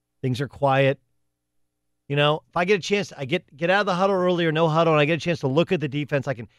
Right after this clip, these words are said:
everything is settled. I get a pocket. I get time to throw. Peyton Manning's the best. The best. Best there has ever been. Because he can just pick you apart. Whereas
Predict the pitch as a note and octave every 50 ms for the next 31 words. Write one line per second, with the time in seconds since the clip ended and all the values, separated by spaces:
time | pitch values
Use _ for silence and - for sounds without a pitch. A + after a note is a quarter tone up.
0 | _ _ - C#3 E3+ F#3 A#3 A#3+ F#3 A3+ A#3 A3 F#3 - - - E3+ C3 A#2+ C#3
1 | F#3+ G#3+ C4 A3+ - - - - F3+ F#3+ - - A#3 G#3 - _ _ _ _ _
2 | _ - - G3 A#3 D#3+ - E3+ F#3+ F#3+ F#3+ E3 - - D3 D#3+ F3 G3 G3+ F#3+
3 | - _ _ _ _ _ _ _ _ _ - - F3+ G3+ F#3 E3 D#3+ D#3+ D3 A#2+
4 | - A2+ E2+ - C#3+ D3+ B2+ - - - - _ _ _ _ _ _ _ _ _
5 | _ _ - E3+ D#3+ - B3+ C4 A3+ - - - - - _ _ _ _ _ _
6 | _ - A#2 A2 A#3 B3+ A3+ - - G3 E3 C#3+ A#2+ G#2 - _ - A#3 B3+ C#4
7 | B3+ C#4 C#4 B3+ A#3+ B3 G#3+ E3+ C#3 G#2+ D#2 - _ _ _ _ _ _ _ _
8 | _ _ _ _ _ _ _ _ _ _ _ _ _ _ _ _ _ _ _ _
9 | _ _ _ _ _ _ _ _ _ _ - D3 C#3 - E3 D3+ C#3+ - D#3+ C3+
10 | C#3+ C3 C3 - - D#3 D3 - - C3 B2+ - - G#3 G#3 - - D#3 D3+ D3
11 | D3 D3 C#3 - -